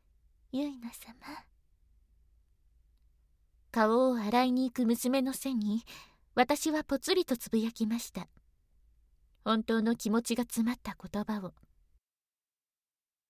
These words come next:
私には昔から、ご主人様にご奉仕したい、ご主人様にいじめられたいという願望がありました。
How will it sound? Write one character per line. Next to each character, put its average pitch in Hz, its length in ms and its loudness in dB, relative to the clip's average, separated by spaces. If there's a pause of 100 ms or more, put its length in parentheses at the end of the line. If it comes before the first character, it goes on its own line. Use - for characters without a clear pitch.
(2000)
私 240 360 2
に 302 140 0
は 294 120 4
昔 190 400 -2
か 240 100 0
ら、 254 80 0 (600)
ご 240 80 6
主 339 160 0
人 370 200 0
様 226 260 0
に 180 180 -2
ご 175 100 0
奉 240 200 -4
仕 240 200 -4
し - 220 -6
た 202 120 -2
い、 214 80 -2 (680)
ご 247 80 8
主 294 160 4
人 320 180 0
様 220 280 2
に 175 160 -2
い - 20 -2
じ 202 140 2
め 247 120 2
ら 277 120 4
れ 285 100 4
た 294 140 2
い 294 80 2
と - 80 -2
い 180 220 -2
う - 20 -2
願 202 240 2
望 240 80 2 (100)
が 233 80 -2
あ 220 140 -2
り 208 140 0
ま 240 80 2
し - 180 -4
た。 233 60 -2